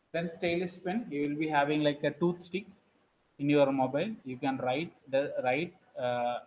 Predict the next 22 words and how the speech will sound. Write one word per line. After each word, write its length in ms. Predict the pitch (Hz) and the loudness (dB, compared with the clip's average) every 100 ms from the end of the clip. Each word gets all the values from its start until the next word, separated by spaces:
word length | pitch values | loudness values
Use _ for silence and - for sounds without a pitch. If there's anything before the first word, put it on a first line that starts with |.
| - 123 | -14 -12
uh, 500 | 117 113 113 113 113 | -10 -10 -10 -10 -8
the 80 | 120 | -6
information 720 | 127 127 143 143 131 165 226 - _ _ | -6 -2 0 0 -4 -4 -8 -10 _ _
by 80 | 131 | -6
using 340 | 127 131 135 135 | -4 -2 -2 -2
your 320 | 131 190 220 _ | -2 -4 -6 _
toothstick 400 | 147 139 - 170 - | -6 -6 -6 -10 -2
on 220 | 127 120 | 0 0
a 60 | 123 | -4
screen. 340 | - 117 110 - | -10 -14 -14 -10
So 80 | 135 | -8
you 140 | 127 | -6
will 80 | 127 | -6
be 120 | 127 | -6
using 300 | 127 123 131 | -8 -8 -8
with 160 | 127 123 | -10 -6
the 320 | 127 127 120 - _ _ _ | -4 -2 -4 -8 _ _ _
mobiles, 480 | 131 117 127 143 - | 0 2 2 0 -6
tablets, 560 | - 113 117 131 180 - | -4 -2 -4 -8 -10 -12
even 320 | 123 127 131 | -10 -8 -6
you 160 | 123 | -6
are 80 | 123 | -6